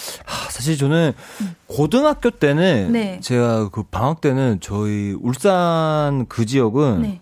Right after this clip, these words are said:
Speaker 1: 그러니까 무조건 그 보충 학습이라고 했었나? 하여튼 그 보충 수업을 무조건 들었어야 됐어요.
Speaker 2: 방학 때요?
Speaker 1: 네. 그러니까
Speaker 2: 학교에 나가서?
Speaker 1: 학교에 무조건 나갔어야 됐어요. 그래,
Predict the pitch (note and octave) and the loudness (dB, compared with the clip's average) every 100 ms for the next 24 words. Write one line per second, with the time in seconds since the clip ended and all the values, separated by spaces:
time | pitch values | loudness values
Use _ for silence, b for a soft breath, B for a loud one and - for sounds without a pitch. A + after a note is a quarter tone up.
0 | B B B B B B C#3 D3 C#4 D#4+ | B B B B B B 0 0 0 2
1 | C4 G3 C#3 - D#3+ - - D#4+ D#4+ D4 | 2 2 -2 0 0 0 -2 0 2 2
2 | A#3 D#3+ G2+ - - - F3 _ _ - | 2 0 -4 -8 -8 -4 -4 _ _ -4
3 | A#2+ A#2 G#2 F2 E2+ D#3 - E3+ C3+ - | -2 -2 -6 -8 -6 -8 -4 -2 -2 -2
4 | _ - - E3 - F#4+ F#4+ E4 F#3+ A#2 | _ -14 0 0 4 2 4 4 4 2
5 | A3+ B3+ - A2 - F#2+ D#2+ - - - | 2 2 2 -2 -2 -6 -8 -16 -18 -18
6 | b b b b - - D#4+ - A3 B3+ | b b b b -8 2 2 2 -4 -6
7 | - _ D3+ C#3 F2+ - E3 - A4 G#3+ | -8 _ 2 2 0 0 2 4 4 0
8 | F#3+ - - - G#3+ - C4 A3+ C3 A2 | -2 -4 -6 -6 -12 -4 0 2 0 0
9 | F3 E3 G2+ G2 G#2+ F2+ G2+ B2+ | 0 0 -4 -8 -8 -10 -6 -6